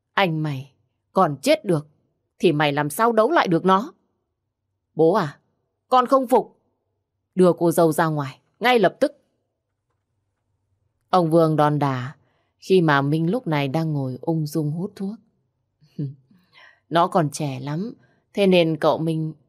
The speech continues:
đừng có chấp nó. Chỉ cần cô dâu của tôi an toàn, không sứt mẻ, không mất mát, tôi nhất định bỏ qua chuyện này. Cảm ơn cậu, tôi thật sự bất lực với đứa con này. Nó ngỗ ngược quá, mong,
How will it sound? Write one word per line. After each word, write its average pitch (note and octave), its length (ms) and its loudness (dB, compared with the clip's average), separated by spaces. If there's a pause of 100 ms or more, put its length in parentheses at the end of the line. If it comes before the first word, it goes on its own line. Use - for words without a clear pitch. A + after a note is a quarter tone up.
(180)
đừng C#3+ 260 -2
có D#3 140 -6
chấp A3 280 -8
nó. F3 340 -8 (1080)
Chỉ E3 160 -4
cần E3 240 2
cô G#3 160 -2
dâu G#3 200 2
của F#3 140 0
tôi F#3 180 -4
an F#3+ 240 -4
toàn, C#3+ 380 -4 (300)
không G3+ 200 -2
sứt D4 260 -8
mẻ, D3 220 -4
không F3 240 -8
mất G#3+ 180 -6
mát, G3 220 -4 (560)
tôi F#3+ 180 2
nhất B3+ 180 -2
định F3 220 -2
bỏ C#3 160 2
qua F#3+ 240 -4
chuyện C#3+ 260 -4
này. C3+ 220 -10 (800)
Cảm C#3 240 0
ơn D3+ 200 -2
cậu, D3+ 260 -4 (460)
tôi F#3 120 2
thật E3+ 180 0
sự E3 220 -2
bất G#3+ 220 -6
lực D#3 220 -2
với F3 120 -4
đứa F3 220 -4
con G#3 200 -6
này. C#3 280 -8 (460)
Nó F3 140 2
ngỗ F#3 260 -2
ngược E3 280 -6
quá, D#3 320 -10 (300)
mong, D#3+ 440 0